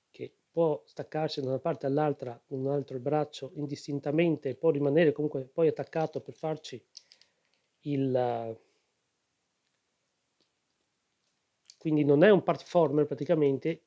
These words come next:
volendo, non è un platformer, ma volendo lo scudo può s-, spostarsi, quindi niente male come idea, almeno quella, diciamo, a livello di, della storia, di avere uno scudone così attaccato.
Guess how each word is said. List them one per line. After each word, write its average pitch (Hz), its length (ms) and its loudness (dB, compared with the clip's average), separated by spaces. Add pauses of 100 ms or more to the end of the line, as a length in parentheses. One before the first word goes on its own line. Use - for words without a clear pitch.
volendo, 143 800 2 (280)
non 139 220 -4
è 156 40 2
un 147 100 2
platformer, 156 520 -2
ma 165 180 2
volendo 160 560 2
lo 160 100 -8
scudo 143 340 -6
può 151 160 -8
s-, - 120 -18
spostarsi, - 680 -16
quindi 127 300 -10 (1200)
niente 175 340 0
male 127 260 -4
come 135 220 -6
idea, 120 160 -4
almeno 143 260 0
quella, 110 300 -10
diciamo, 131 640 -12
a - 80 -18
livello 117 300 -8
di, 113 200 -16 (880)
della 123 280 -4
storia, 151 480 2
di 135 120 4
avere 147 200 6
uno 135 240 -4
scudone 147 480 0
così 139 200 -2
attaccato. 139 720 -8